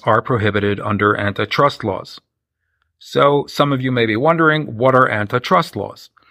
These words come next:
So these are more well known to people,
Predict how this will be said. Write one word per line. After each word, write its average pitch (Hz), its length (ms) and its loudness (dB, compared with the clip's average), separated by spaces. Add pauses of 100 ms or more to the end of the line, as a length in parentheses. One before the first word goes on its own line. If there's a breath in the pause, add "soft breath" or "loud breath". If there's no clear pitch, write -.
(420 soft breath)
So - 460 -6
these 175 220 0
are 190 100 4
more 160 280 4
well 143 240 2
known 131 280 0
to 131 100 -8
people, 117 600 0